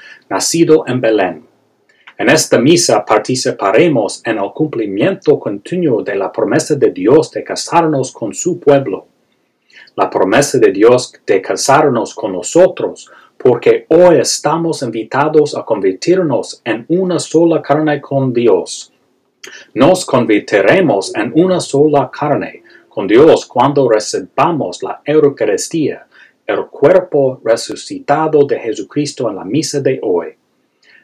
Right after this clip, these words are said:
Al participar del cuerpo resucitado de Jesús, debemos llegar a ser uno en Cristo, porque debemos llegar a ser lo que comemos. Según San Pablo,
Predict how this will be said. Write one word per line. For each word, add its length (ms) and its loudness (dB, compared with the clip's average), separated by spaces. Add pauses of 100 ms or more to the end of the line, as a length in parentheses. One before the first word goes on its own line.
Al 180 0
participar 840 0
del 220 2
cuerpo 420 2
resucitado 840 -2
de 140 -2
Jesús, 600 -2 (300)
debemos 1080 0
llegar 520 0
a 120 -2
ser 440 0
uno 360 2
en 100 -2
Cristo, 640 -4
porque 400 0
debemos 640 -2
llegar 580 -2
a 100 -6
ser 460 -2 (300)
lo 260 4
que 200 -6
comemos. 840 -8 (760)
Según 420 4
San 260 0
Pablo, 480 -4